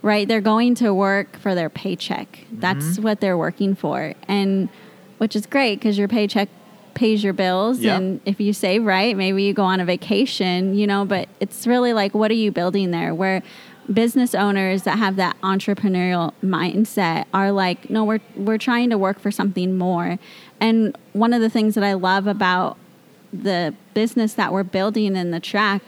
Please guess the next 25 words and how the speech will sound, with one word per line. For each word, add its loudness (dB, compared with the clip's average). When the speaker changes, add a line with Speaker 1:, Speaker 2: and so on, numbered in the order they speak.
Speaker 1:
like -2
we've -2
talked 0
about 2
all -2
day 0
here, 0
is -2
just, -4
one, 2
the 2
community 2
aspect, -2
but 0
also 0
providing, 0
you 0
know, 0
that -2
recreational -2
output -2
for, -2
for 0
people, 0
um, 0